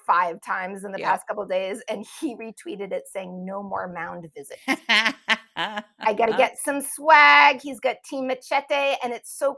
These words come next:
Speaker 1: cool because it's got that orange and yellow from the old-time Astros shirts that I loved, so I,
Speaker 2: Yeah.
Speaker 1: I might have to go with Team Machete, and he's got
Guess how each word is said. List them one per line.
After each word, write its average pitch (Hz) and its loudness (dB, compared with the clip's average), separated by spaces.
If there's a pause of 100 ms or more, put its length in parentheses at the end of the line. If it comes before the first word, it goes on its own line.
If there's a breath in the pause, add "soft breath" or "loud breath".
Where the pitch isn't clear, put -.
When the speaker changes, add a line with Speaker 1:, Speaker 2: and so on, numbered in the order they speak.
Speaker 1:
cool 302 -6
because 240 -10
it's 247 -8
got 254 -2
that 233 -2
orange 247 -6
and 233 -10
yellow 233 0
from 226 -8
the 196 -10 (100)
old-time 247 -4 (100)
Astros 269 -6
shirts 277 -10
that 262 -2
I 254 -4
loved, 262 -4
so 214 -6 (340)
I, 190 -2
Speaker 2:
Yeah. 160 -14
Speaker 1:
I 220 -6
might 254 -8
have 262 -8
to 254 -14
go 240 -4
with 233 -10
Team 240 -12
Machete, 220 -10
and 247 -12
he's 381 -10
got - -10